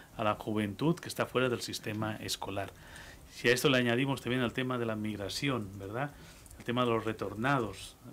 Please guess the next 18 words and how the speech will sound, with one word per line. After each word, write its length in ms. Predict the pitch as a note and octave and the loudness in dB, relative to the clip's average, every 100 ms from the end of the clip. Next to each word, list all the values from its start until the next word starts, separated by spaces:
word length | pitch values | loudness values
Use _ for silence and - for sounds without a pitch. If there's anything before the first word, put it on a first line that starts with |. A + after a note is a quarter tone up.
| - | -4
pues 240 | A2 - | -2 0
hay 160 | A2+ B2 B2 | -2 -2 0
grandes 380 | B2 C3 B2 - | 0 0 0 -2
desafíos 720 | - G2 - C3 C3+ D3+ - - - - | -4 -6 -4 -4 -4 -6 -10 -16 -18 -4
educativos 800 | A2+ A2 G#2 A2+ C3 E3 F3 - - - - - - - | -4 -2 -2 -2 0 0 -2 -6 -16 -18 -18 -16 -8 0
y 160 | E3+ - - - - - - - | 0 0 -10 -20 -20 -20 -18 -10
por 600 | A#2 A2+ A2 G#2+ A2+ A#2 | -2 -2 -2 -4 -6 -8
también 280 | - G#2+ A#2+ | -6 -2 -2
el 60 | |
tema 160 | A#2+ A#2+ | 2 2
de 80 | A2+ | 2
la 60 | |
inclusión, 500 | G#2 A2+ G2+ E3+ C#3 | 2 -2 0 2 2
especialmente 600 | G2+ - A2+ A2 A2+ A#2 | 0 -4 -2 0 0 0
en 40 | A#2+ | 0
las 120 | G2 | 0
zonas 220 | A#2 G#2+ | -4 -2
indígenas, 560 | A2+ B2+ B2+ C#3+ D3 | -2 -2 0 0 -2